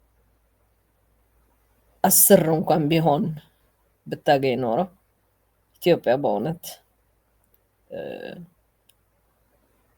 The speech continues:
ይህንን የመሰለ መከራ ባላገኘች። ምክንያቱም ሁሉ ባንዳ ሆነ፣ ሁሉ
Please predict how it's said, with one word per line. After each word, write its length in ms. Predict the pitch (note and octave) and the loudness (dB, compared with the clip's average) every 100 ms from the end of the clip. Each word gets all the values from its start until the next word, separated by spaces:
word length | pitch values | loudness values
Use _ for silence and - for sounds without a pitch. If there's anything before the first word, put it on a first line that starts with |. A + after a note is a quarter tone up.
| _ _ _ - | _ _ _ -4
ይህንን 440 | E3 D#3+ D3 C#3+ | 0 2 0 0
የመሰለ 480 | C#3+ C#3 C#3+ - D3 C#3+ | -2 -2 -4 -2 -2 -4
መከራ 340 | C#3+ - D3 D3+ | -8 -10 -8 -6
ባላገኘች። 720 | D#3 D#3 D#3+ C#3+ C#3+ E3 - - - _ _ _ _ _ _ _ _ _ _ _ | -6 -6 -6 -6 -6 -8 -10 -12 -14 _ _ _ _ _ _ _ _ _ _ _
ምክንያቱም 460 | F3 F#3+ G3 G3 G3 | -4 2 4 4 4
ሁሉ 200 | G#3+ G3+ | 6 6
ባንዳ 340 | F3+ E3+ D#3+ D3+ | 8 8 8 4
ሆነ፣ 200 | C#3+ C3+ C#3 D3 _ _ _ _ _ _ | 4 2 -6 -10 _ _ _ _ _ _
ሁሉ 200 | G#3 G#3 | 0 4